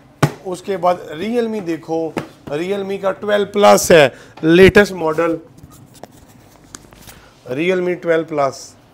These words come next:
ये सत्तर हज़ार का है, ये भी भाइयों को दूंगा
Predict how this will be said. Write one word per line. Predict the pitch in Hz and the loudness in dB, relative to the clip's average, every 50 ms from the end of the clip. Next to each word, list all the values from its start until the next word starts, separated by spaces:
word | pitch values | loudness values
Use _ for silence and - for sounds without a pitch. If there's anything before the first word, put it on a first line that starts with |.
| _ _ _ _ _ _ _ _ _ - - - - _ _ _ - - - - - - - - 127 | _ _ _ _ _ _ _ _ _ -20 -20 -20 -20 _ _ _ -10 -10 -10 -12 -16 -20 -12 -10 -8
ये | 135 165 175 | -6 -6 -6
सत्तर | 170 - 196 175 - 165 156 | 0 0 0 0 2 0 0
हज़ार | 156 170 202 196 190 170 | 4 6 6 6 6 4
का | 147 190 | 0 0
है, | 196 190 180 175 | -2 0 0 0
ये | 185 | 0
भी | 185 202 | -2 0
भाइयों | 180 190 180 175 160 151 | 2 2 2 2 2 0
को | 143 170 165 | 0 -2 -2
दूंगा | 143 147 156 170 175 170 175 175 | -2 -4 -4 0 2 4 4 4